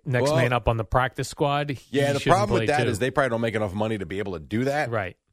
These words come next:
Speaker 2: Whereas the stars
Speaker 1: Well, the stars would have to filter some of that cash
Speaker 2: Well,
Speaker 1: down
Speaker 2: you
Speaker 1: to
Speaker 2: could,
Speaker 1: the practice
Speaker 2: you
Speaker 1: squad
Speaker 2: could, you
Speaker 1: dudes.
Speaker 2: could do that.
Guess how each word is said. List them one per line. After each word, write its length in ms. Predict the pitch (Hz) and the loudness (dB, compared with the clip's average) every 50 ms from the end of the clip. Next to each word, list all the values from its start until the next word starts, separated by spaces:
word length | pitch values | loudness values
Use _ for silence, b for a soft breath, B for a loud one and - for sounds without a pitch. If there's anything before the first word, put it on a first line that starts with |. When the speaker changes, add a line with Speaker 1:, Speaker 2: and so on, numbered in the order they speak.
| _ _ | _ _
Speaker 2:
Whereas 400 | - 110 110 107 104 101 98 90 - | -6 -4 -2 -2 -2 -2 -4 -4 -6
the 100 | - 98 | -8 -8
stars 800 | - - - - 139 139 127 107 95 85 87 85 80 - - - _ _ - | -8 -6 -2 0 0 0 0 -2 -2 -4 -4 -6 -8 -10 -12 -14 _ _ -6
Speaker 1:
Well, 100 | - 135 | -6 -4
the 100 | 123 135 | -2 -2
stars 520 | - - - - - 165 170 170 165 156 - | -4 -4 0 4 4 4 4 2 -2 -2 -2
would 80 | 139 | -2
have 220 | 113 123 127 120 - | 2 2 2 2 2
to 300 | - 135 117 113 113 - _ _ _ _ _ _ _ _ _ | -2 -2 -2 -2 -4 -8 _ _ _ _ _ _ _ _ _
filter 280 | - 160 135 127 - 123 | -4 -4 -4 -2 -6 -6
some 180 | - - 131 120 | -2 -2 -2 -2
of 40 | 110 | -2
that 160 | 101 - - | -4 -6 -6
cash 380 | - - 156 147 131 123 - - | -4 -2 -2 -2 -2 -4 -6 -2
Speaker 2:
Well, 140 | 98 135 151 | 0 0 0
Speaker 1:
down 80 | 160 - | 0 -2
Speaker 2:
you 40 | 104 | -2
Speaker 1:
to 40 | 120 | -4
Speaker 2:
could, 80 | 110 101 | -2 -4
Speaker 1:
the 80 | 98 | -4
practice 460 | - - 123 117 113 - - 107 - - | -4 0 0 0 0 -2 -4 -12 -10 -6
Speaker 2:
you 60 | 107 | -2
Speaker 1:
squad 180 | 107 107 95 92 | -2 -2 -2 -2
Speaker 2:
could, 100 | 110 110 | -2 -2
you 140 | 104 98 92 | -2 -2 -4
Speaker 1:
dudes. 160 | 90 82 - - | -4 -6 -8 -8
Speaker 2:
could 280 | - - 113 113 110 | -2 -2 -2 -2 0
do 160 | 98 113 117 | -2 -2 -2
that. 240 | 101 95 76 - - | 0 -2 -4 -4 -6